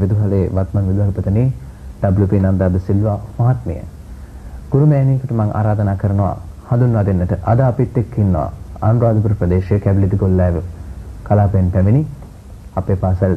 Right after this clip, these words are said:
සහෝදර සහෝදරයන් පිරිසක්. ඒ අයව හඳුනා දෙන්නට කියලා. ඔබට අවස්ථාව. මම හිතන්නේ අපි සිදාදේ ඉඳගෙන මේ ඈත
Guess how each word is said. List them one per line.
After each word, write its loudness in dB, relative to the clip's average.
සහෝදර 2
සහෝදරයන් 2
පිරිසක්. 2
ඒ 4
අයව 2
හඳුනා 2
දෙන්නට 0
කියලා. 0
ඔබට 2
අවස්ථාව. 0
මම 2
හිතන්නේ 2
අපි 2
සිදාදේ 0
ඉඳගෙන 0
මේ -2
ඈත -2